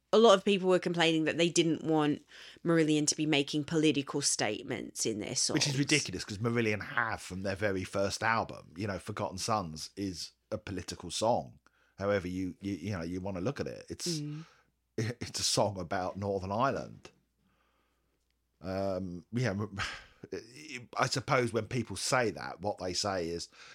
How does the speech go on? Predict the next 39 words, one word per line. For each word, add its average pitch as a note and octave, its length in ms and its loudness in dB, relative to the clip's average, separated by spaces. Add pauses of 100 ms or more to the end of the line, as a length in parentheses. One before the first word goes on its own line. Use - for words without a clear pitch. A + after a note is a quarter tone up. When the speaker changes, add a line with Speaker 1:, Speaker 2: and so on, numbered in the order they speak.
(680)
Speaker 2:
you A#2+ 180 2
know, G2+ 80 2
"Leave G#2 400 -2
your A#2 360 4
politics - 800 -4 (100)
out G#3 120 0
Speaker 1:
Yeah. F3+ 260 10
Speaker 2:
of A2 60 6
my G#2+ 140 2
music." F2 520 -8
Speaker 1:
"Don't F#3+ 240 8
make F#3 160 8
Speaker 2:
Yeah. G#2+ 140 4
Speaker 1:
political F3 400 6
statements D#3+ 460 2
that F#3+ 120 4
I F3+ 100 6
Speaker 2:
"I D3+ 140 8
Speaker 1:
disagree F3+ 440 8
Speaker 2:
disagree G3+ 140 12 (120)
Speaker 1:
with." - 160 6
Speaker 2:
with." F#2+ 200 -4
Yeah. B2+ 280 6 (140)
Speaker 1:
<laughs> D4 80 10 (300)
Speaker 2:
Uh, C#3+ 500 8 (240)
which, G3+ 380 4
which, G3 260 6
you E3 220 0
know, C#3 120 10
is B2+ 140 2
what D3 220 8
the, B2+ 220 0
the C3+ 100 6
Roger B2+ 240 6
Waters A#2 320 4
situation A2 560 2
boils G#2 340 2
down B2+ 300 4
to. D2+ 280 -8